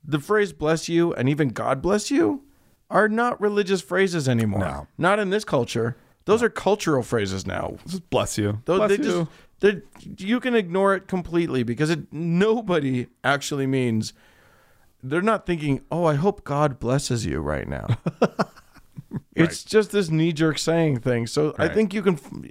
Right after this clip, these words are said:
Speaker 1: I think you can safely not worry about
Speaker 2: Yeah.
Speaker 1: it.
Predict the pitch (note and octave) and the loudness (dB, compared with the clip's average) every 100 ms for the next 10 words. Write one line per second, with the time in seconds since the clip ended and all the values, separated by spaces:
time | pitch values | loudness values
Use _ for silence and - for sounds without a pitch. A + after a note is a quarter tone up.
0 | - D3+ F#3+ E3+ D#3+ D3 C#3 - _ _ | -2 0 2 0 2 2 0 -4 _ _
1 | _ _ - - - A#2+ - - E3+ D#3 | _ _ -20 -20 -12 -6 -4 2 2 2
2 | C#3+ A#2+ A2 G2 - _ - B2 A2+ F#2+ | 0 -2 0 -2 -4 _ -4 -2 0 -2
3 | A2 A2 G2+ F2 D#2+ E2 E2+ | 0 0 0 -4 -2 -2 -2